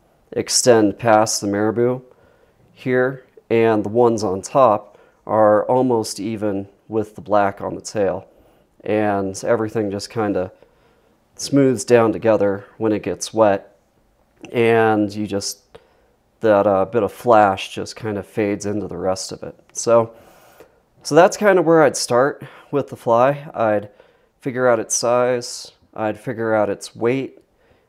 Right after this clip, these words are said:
and where that weight is balanced on the fly, and some of the basic materials that were probably used to tie it with, and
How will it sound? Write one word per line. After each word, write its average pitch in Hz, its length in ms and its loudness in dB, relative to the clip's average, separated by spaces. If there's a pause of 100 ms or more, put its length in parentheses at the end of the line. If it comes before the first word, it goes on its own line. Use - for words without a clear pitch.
(100)
and 107 500 -2
where 120 200 0
that 110 440 0 (180)
weight 113 240 -2
is 92 140 -8
balanced 117 720 -4 (480)
on 123 220 2
the 120 80 -4
fly, 120 540 2 (680)
and 117 600 2
some 117 440 -2
of 107 60 -6
the 110 60 -8
basic 110 380 -6
materials 110 580 -6
that - 100 -14
were 98 100 -12
probably 104 520 -4
used 107 680 -8
to - 80 -20
tie 107 260 0
it 117 100 -2
with, 120 380 -4 (560)
and 120 460 2